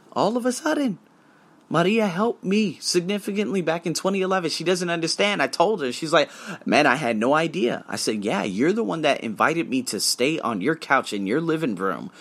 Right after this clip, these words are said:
when you had Hannah and that other brick girl. I forgot their names. And you invited me instead of going back to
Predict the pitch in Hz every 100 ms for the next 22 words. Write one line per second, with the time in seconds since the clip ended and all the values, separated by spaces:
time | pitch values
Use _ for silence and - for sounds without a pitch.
0 | - - 104 107 147 135 113 - 143 165
1 | 180 110 127 123 - 139 156 120 151 -
2 | 104 85 76 117 127 123 127 123 104 82
3 | - - - - _ _ _ _ _ _
4 | _ _ _ 123 107 117 185 190 170 165
5 | 147 123 110 107 104 - 123 110 107 143
6 | 160 151 123 127 - - - 131 123 131